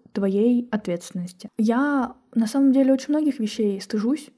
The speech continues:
и не показываю их в интернете, потому что это рушит картинку обо мне.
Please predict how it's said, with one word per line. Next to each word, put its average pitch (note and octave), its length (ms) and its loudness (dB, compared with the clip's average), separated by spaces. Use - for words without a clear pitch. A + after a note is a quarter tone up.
и A#3 60 2
не A#3 140 6
показываю A3 580 0
их G#3 160 -4
в - 40 -4
интернете, G#3+ 680 -2
потому A#3+ 400 0
что A3 480 -6
это A#3 280 -2
рушит A#3+ 400 -2
картинку C4+ 540 -4
обо G#3+ 160 2
мне. G3 400 2